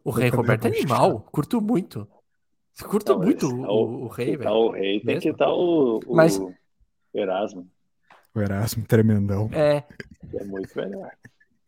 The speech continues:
Speaker 1: Cara, ma-, ma-, mas aí até talvez ignorância, mas, é, fora do Brasil,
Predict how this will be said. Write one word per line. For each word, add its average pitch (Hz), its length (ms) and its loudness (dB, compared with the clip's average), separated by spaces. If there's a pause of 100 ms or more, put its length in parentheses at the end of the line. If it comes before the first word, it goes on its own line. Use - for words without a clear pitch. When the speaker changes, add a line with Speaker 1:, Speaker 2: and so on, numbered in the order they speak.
(220)
Speaker 1:
Cara, 214 240 0
ma-, 180 220 -4
ma-, 170 360 -8
mas 165 240 0
aí 160 160 -2
até 175 460 -6
talvez 170 400 -4
ignorância, 160 680 -4
mas, 113 460 -6 (160)
é, 110 420 -4 (120)
fora 170 560 0
do 135 100 -2
Brasil, 113 680 0